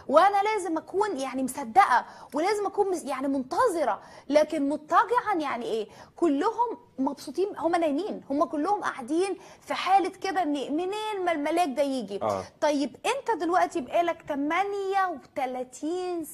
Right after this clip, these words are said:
Speaker 1: سنة ومعرفتش لغاية النهاردة ت-، يعني تنزل البركة أو ما حصلكش شفاء، فأنت ابتديت تاخد على إن ده الطبيعي. قد إيه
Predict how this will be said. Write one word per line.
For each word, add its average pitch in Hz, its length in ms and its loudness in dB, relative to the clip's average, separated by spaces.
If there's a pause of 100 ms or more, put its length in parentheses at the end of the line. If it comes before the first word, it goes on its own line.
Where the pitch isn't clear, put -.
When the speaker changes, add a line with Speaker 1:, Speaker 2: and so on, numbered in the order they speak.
(200)
Speaker 1:
سنة 320 280 0 (760)
ومعرفتش 302 800 0
لغاية 359 460 -2
النهاردة 339 680 0 (380)
ت-، 359 220 6
يعني 269 340 0
تنزل 359 480 0
البركة 302 560 4 (100)
أو 269 100 4
ما 302 120 -2
حصلكش 330 720 -4
شفاء، 359 560 -4 (440)
فأنت 494 500 2 (100)
ابتديت 440 440 -2
تاخد 440 320 -4
على 311 200 -2
إن 392 400 -4 (360)
ده 269 120 4
الطبيعي. 294 580 -4 (640)
قد 262 220 0
إيه 466 380 0